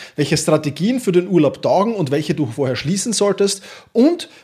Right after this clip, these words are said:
warum eine Trading-Pause manchmal der profitabelste Move des Jahres ist. Trading ist ein Lifestyle und zum Lifestyle gehört auch mal,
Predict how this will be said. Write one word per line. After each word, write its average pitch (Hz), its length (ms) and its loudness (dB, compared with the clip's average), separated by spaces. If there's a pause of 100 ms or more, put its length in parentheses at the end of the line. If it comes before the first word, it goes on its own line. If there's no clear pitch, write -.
warum 135 300 2
eine 127 160 0
Trading-Pause 156 880 2 (160)
manchmal 139 460 2
der 135 160 -4
profitabelste 123 920 -4
Move 117 300 -8 (340)
des 110 180 -6
Jahres 104 380 -8
ist. - 380 -12 (500)
Trading 269 480 2 (420)
ist - 220 -4
ein 143 180 -2
Lifestyle 117 640 -2
und 131 160 -8
zum 156 140 2
Lifestyle 180 420 0
gehört 135 340 2
auch 180 280 0
mal, 151 260 2